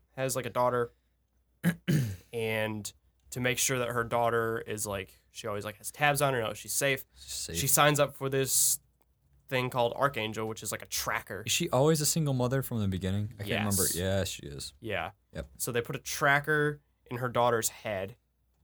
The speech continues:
Speaker 1: which, A, tracks her,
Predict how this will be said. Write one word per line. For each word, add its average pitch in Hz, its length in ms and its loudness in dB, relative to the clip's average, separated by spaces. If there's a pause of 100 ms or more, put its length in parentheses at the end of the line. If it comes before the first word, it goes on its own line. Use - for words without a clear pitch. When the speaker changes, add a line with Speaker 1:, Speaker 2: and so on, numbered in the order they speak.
(1040)
Speaker 1:
which, - 560 -4 (380)
A, 110 400 0 (520)
tracks 117 440 0
her, 104 240 -8